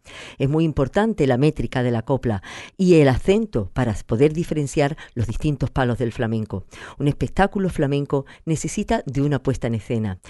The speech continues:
en donde se materialice la idea de una obra de teatro llevada al flamenco. La dirección del director del proyecto es importantísima para que se coordine la historia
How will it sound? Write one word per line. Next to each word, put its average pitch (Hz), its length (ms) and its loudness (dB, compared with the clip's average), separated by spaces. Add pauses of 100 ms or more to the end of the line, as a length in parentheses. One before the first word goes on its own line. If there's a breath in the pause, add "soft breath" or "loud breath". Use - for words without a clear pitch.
(220 loud breath)
en 147 160 0
donde 147 140 4 (140)
se 147 160 -2
materialice 135 800 0
la 147 120 4
idea 180 380 2
de 139 140 -2
una 170 200 4
obra 156 220 4
de 139 100 2
teatro 135 460 0
llevada 123 420 -2
al 113 80 -2
flamenco. 110 560 -6 (400 loud breath)
La 151 140 6
dirección 170 580 2
del 147 200 4
director 127 500 2
del 135 160 0
proyecto 139 540 0
es 165 100 0
importantísima 156 920 -2 (200 loud breath)
para 147 200 4
que 135 100 -4
se - 160 -4
coordine 175 480 0
la 143 80 4
historia 156 480 2